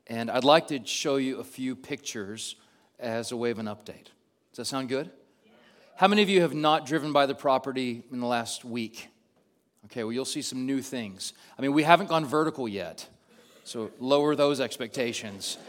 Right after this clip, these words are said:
Uh, but there is progress. And so,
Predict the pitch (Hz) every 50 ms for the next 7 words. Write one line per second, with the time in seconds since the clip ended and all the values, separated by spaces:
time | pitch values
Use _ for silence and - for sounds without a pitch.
0 | - - - - - - - - - - - 135 135 131 135 131 127 117 143 143
1 | 131 151 156 156 156 156 - - - 185 180 180 170 135 139 123 110 107 - -
2 | - - - 156 147 147 - - 160 147 143 139 -